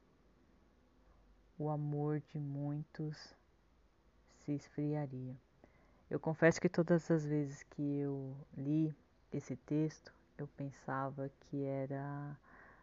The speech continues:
na parte do amor se esfriaria,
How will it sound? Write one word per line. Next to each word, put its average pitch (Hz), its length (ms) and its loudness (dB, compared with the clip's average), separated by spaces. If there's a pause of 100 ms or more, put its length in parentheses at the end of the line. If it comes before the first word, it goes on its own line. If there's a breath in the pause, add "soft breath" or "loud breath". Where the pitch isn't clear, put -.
(1160 loud breath)
na 147 140 -4
parte 143 320 0
do 147 120 0
amor 143 440 -2
se - 120 -20
esfriaria, 143 880 -2